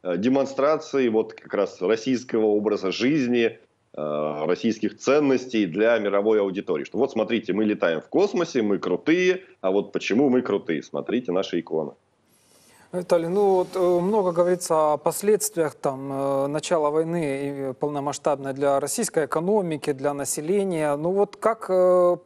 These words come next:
Speaker 2: повлияет и как уже, возможно, повлияло на, э, российский, э, космический, ну, собственно, вот этот большой проект, э, собственно, сама война? То есть, э, ну, многие, наверное, проекты пришлось там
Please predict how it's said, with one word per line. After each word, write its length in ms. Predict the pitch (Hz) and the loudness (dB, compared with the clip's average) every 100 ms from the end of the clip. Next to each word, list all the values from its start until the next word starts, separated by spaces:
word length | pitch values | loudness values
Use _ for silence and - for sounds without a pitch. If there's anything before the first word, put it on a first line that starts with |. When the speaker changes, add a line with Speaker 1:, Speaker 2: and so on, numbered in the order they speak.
| - | -4
Speaker 2:
повлияет 840 | 190 175 180 196 208 175 143 - | -2 -2 0 2 2 0 -2 -4
и 140 | 160 | -6
как 200 | - 165 | -4 -4
уже, 220 | 160 175 170 | -2 -2 -2
возможно, 520 | 147 147 135 151 139 | -4 -6 -4 -6 -6
повлияло 640 | 135 143 139 160 175 151 139 | -6 -6 -2 0 0 0 -4
на, 640 | 139 139 143 139 135 135 - - - - | -6 -4 -2 -2 -2 -4 -8 -20 -20 -4
э, 600 | 139 139 139 139 135 139 | -2 0 0 -2 -2 -2
российский, 500 | 160 - 190 - 185 | -2 -4 -6 -4 -4
э, 500 | 185 170 165 160 156 143 | -2 2 2 4 2 0
космический, 920 | 165 185 175 - - 160 156 151 147 | -4 -4 -6 -6 -4 -2 0 0 0
ну, 320 | 143 143 131 123 | -2 -4 -6 -10
собственно, 300 | 151 - 143 | -12 -6 -4
вот 100 | 147 | 0
этот 200 | 139 135 | -2 0
большой 360 | 151 156 170 | -2 0 -2
проект, 540 | 147 156 190 226 - - | 2 2 2 0 -4 0
э, 640 | 151 143 139 139 131 131 | 2 4 4 4 2 -2
собственно, 400 | - 135 - 143 | -6 -12 -6 -4
сама 360 | 135 156 147 143 | -4 -4 -2 0
война? 440 | 147 160 202 233 - - - | -2 0 -2 -2 -4 -16 -6
То 80 | 156 | -2
есть, 180 | 143 - | -2 -2
э, 100 | 143 | -2
ну, 200 | 160 170 | -2 -4
многие, 540 | 131 135 156 185 143 | -6 -6 -2 0 0
наверное, 200 | 139 139 | 0 -2
проекты 400 | - 165 147 151 139 135 | 0 -2 -2 -6 -8 -8
пришлось 400 | 127 131 160 127 | -8 -4 -4 -4
там 180 | - | -6